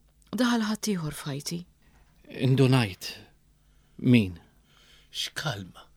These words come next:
Speaker 3: Min? Ek biss sempliċiment min?
Speaker 1: Ma xtaqx intertaqlek qalbek, Lelio. U lanqas jien stess ma xtaqx li jiġri hekk.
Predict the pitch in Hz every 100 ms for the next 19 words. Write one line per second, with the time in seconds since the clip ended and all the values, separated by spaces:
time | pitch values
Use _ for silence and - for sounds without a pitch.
0 | _ _ _ 196 175 90 78 _ _ _
1 | _ 160 104 123 233 240 - - - -
2 | 196 165 - 247 190 - 165 143 139 -
3 | _ - 208 247 254 220 - - - -
4 | _ - - - 247 247 233 - 269 226
5 | - 220 196 185 - - 156 - 139 143
6 | 185 220 226 180 143 135 - - - -
7 | _ 311 330 294 214 - 202 - - 180
8 | - 180 175 - 175 - _ - - 202
9 | 190 180 156 165 143 175 - -